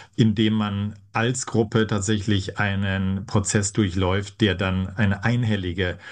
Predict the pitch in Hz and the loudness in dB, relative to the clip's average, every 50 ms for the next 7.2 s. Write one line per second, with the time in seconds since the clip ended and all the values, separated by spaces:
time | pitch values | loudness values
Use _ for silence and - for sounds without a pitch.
0 | - - - - _ - 101 90 90 95 - - 98 90 90 90 90 - 104 90 | -14 -14 -16 -6 _ 0 2 2 0 0 -2 -4 -2 -2 -2 -2 -2 -2 -2 -2
1 | 95 95 98 87 85 82 82 87 95 101 92 87 82 82 80 78 92 - - - | 0 -2 -2 -4 -4 -4 -4 -2 -2 0 0 2 2 0 0 -2 -4 -8 -12 -18
2 | - _ - 101 90 85 80 80 87 95 - - - 101 95 82 92 92 82 - | -12 _ -2 0 0 0 0 -2 -4 -4 -2 0 0 0 2 2 2 2 2 0
3 | - - - - - - - - - - - - - 110 107 110 107 107 107 107 | -6 -8 -8 -10 -12 -18 -18 -16 -16 -16 -8 0 0 2 2 4 2 2 0 -2
4 | 98 90 113 110 - - 135 127 - - - 123 113 101 104 92 - - - 123 | -2 -2 -2 -4 -2 -2 -4 -4 -4 -2 0 0 2 2 0 -4 -4 -2 -2 -2
5 | 110 - - 117 107 107 110 98 92 95 - - 120 113 120 117 110 113 113 110 | -2 0 0 0 0 0 -2 -4 -6 -6 -2 -2 0 0 0 -2 -2 -2 -2 -4
6 | 110 110 107 - 143 117 110 104 107 101 101 98 98 - 113 104 104 101 104 101 | -4 -4 -4 -2 0 0 0 2 2 0 0 0 0 0 0 2 2 2 2 2
7 | 98 101 101 101 | 2 2 0 -2